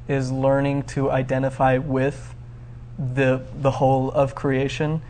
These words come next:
Um, you know, if God is in all things and through all things, including myself,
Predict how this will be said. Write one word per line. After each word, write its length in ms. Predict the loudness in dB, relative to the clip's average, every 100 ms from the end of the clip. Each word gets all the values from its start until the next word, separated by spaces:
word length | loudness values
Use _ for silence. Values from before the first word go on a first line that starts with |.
| -14 -16 -6
Um, 320 | 0 2 2
you 80 | 2
know, 80 | 0
if 120 | 2
God 300 | 6 8 8
is 220 | 6 0 -2
in 200 | 0 0
all 280 | 4 6 6
things 400 | 4 2 2 2
and 200 | 0 0
through 200 | 0 2
all 180 | 4 2
things, 380 | 2 0 0 -2
including 520 | -4 0 0 2 2
myself, 600 | 2 2 0 4 2 2